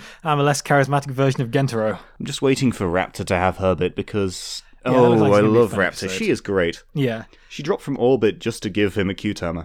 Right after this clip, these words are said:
Speaker 1: Uh, that's pretty nice of her. You can tell she's very much business-oriented and just wants to get the work done, but she's not completely up herself.
Speaker 2: Even though she's a pink, she's actually closer to a female blue than anything
Speaker 1: Oh, yeah,
Speaker 2: else.
Speaker 1: absolutely. Funnily enough, she is voiced by a past female Yellow. Voice actress was, um, Gokai Yellow.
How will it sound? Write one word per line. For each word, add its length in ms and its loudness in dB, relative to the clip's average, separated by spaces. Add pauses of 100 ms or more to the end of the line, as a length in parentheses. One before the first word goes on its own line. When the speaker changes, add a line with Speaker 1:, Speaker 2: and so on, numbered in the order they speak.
(100)
Speaker 1:
Uh, 300 -2
that's 140 -4
pretty 180 -8
nice 240 -8
of 80 -16
her. 220 -8
You 160 -2
can 100 2
tell 240 4
she's 360 0
very 200 4
much 320 2
business-oriented 760 2
and 60 -6
just 140 -10
wants 140 -2
to 60 -6
get 160 -6
the 80 -6
work 360 -2
done, 220 -6
but 140 -12
she's 140 -4
not 240 0
completely 640 -6
up 200 -14
herself. 480 -14
Speaker 2:
Even 240 -2
though 100 -2
she's 220 -4
a 40 -2
pink, 380 -4
she's 220 -8
actually 320 -4
closer 320 -4
to 160 0
a 40 0
female 380 0
blue 540 0
than 140 -4
anything 120 2
Speaker 1:
Oh, 60 4
yeah, 160 2
Speaker 2:
else. 140 2
Speaker 1:
absolutely. 480 -2 (100)
Funnily 180 2
enough, 220 2
she 180 0
is 100 2
voiced 400 0
by 180 -2
a 120 -2
past 420 -6
female 320 -4
Yellow. 380 -2
Voice 240 0
actress 380 -6
was, 560 -4
um, 240 -4
Gokai 380 -6
Yellow. 400 -4